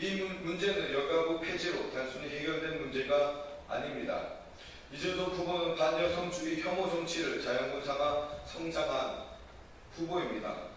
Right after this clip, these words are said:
좀 더 큰 정치인이 되고자 한다면 혐오를 바탕으로 한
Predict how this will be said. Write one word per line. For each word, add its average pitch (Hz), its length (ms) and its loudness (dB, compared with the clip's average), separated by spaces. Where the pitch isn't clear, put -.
좀 131 140 -8
더 156 160 -2
큰 175 220 -2
정치인이 165 560 0
되고자 160 440 2
한다면 - 680 2
혐오를 185 400 2
바탕으로 175 420 2
한 160 340 2